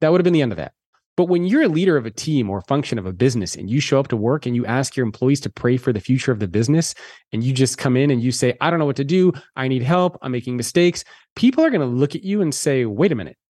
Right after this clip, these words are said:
Why are you in this leadership role? What are you doing here? You are not the right person to be leading our company and our business."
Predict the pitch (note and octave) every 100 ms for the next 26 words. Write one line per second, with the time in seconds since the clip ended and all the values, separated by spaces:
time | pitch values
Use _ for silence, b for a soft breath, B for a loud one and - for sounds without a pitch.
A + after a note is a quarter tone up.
0 | _ - - G2 B2+ A3+ D#4 A#3+ B3 G3+
1 | G3+ F#3+ - E3 D#3 - C3+ C3 F#3 G3
2 | - _ - B2 E3+ C4+ G#3+ G#3 D#3+ A#3
3 | F3 B2+ A#2+ D#3+ B3 F#3+ E3+ E3 D3+ D3
4 | - C3 - C3 A#2+ A2 G#2+ G#2 G#2 -
5 | G#2 G2 F#2 F#2+ C3 F3 F#2+ -